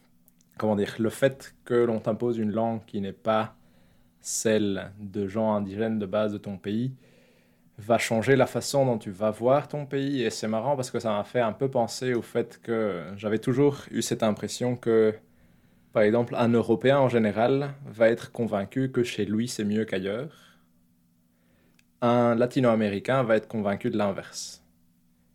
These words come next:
Et ça a, ça a toujours été mon impression, donc là je parle en termes purement personnels, et je trouve que ici le roman l'aborde, je veux dire, l'essai l'aborde un peu de façon intéressante parce que pour lui la langue est un des vecteurs importants de ça, parce que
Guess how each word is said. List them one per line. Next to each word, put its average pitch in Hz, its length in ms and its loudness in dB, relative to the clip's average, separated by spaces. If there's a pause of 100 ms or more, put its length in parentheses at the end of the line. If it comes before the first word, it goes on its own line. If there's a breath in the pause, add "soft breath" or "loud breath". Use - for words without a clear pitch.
(960)
Et 135 480 4 (640)
ça 117 200 0
a, 117 120 4
ça - 200 0
a 107 40 4
toujours 147 260 2
été 123 140 4
mon 117 220 4
impression, 107 360 -2
donc 95 180 -6
là 110 80 0
je - 100 -10
parle 110 160 4
en 98 100 2
termes 98 220 -2
purement 110 300 -2
personnels, 113 680 -6
et 113 120 0
je 110 80 0
trouve 143 260 -4
que 131 100 0
ici 117 300 0
le 131 100 2
roman 110 360 2
l'aborde, 107 600 0
je 98 80 -8
veux 98 160 2
dire, 92 100 -8
l'essai 104 360 0
l'aborde 107 400 2
un 101 100 -2
peu 120 100 -4
de 117 80 0
façon 107 300 -4
intéressante 120 560 -4
parce - 200 -4
que 120 240 -2 (1600 loud breath)
pour 123 220 2
lui 139 260 4
la 123 120 6
langue 120 320 4
est 107 80 4
un 120 180 4
des 113 120 0
vecteurs 107 500 -2
importants 104 460 -4
de 95 80 -4
ça, 123 220 -2
parce 113 240 -6
que 127 200 -2